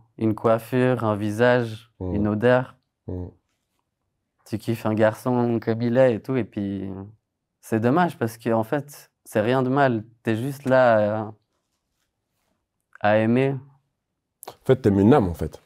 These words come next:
Speaker 1: Voilà.
Speaker 2: C'est pas, on oublie le
Speaker 1: <clears throat>
Speaker 2: physique, euh, le... Et, et ça, c'est un super point parce que je trouve que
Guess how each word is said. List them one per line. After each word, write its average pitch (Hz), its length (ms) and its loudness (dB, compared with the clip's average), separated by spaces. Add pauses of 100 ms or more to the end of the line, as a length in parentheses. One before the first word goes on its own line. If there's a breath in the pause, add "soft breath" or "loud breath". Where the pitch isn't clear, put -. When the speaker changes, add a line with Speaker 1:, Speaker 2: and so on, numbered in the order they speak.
(120)
Speaker 1:
Voilà. 113 220 0
Speaker 2:
C'est 120 80 2
pas, 117 160 4
on 92 180 0
oublie 101 300 4
le 107 100 4
Speaker 1:
<clears throat> - 140 -6
Speaker 2:
physique, 107 560 2
euh, 87 240 -2 (120)
le... - 320 -4
Et, 107 280 2
et 123 40 4
ça, 185 180 0
c'est 120 140 0
un 98 80 4
super 123 360 0
point 160 120 2
parce 117 140 -2
que 110 120 -4
je - 80 -8
trouve 156 200 -4
que 131 180 2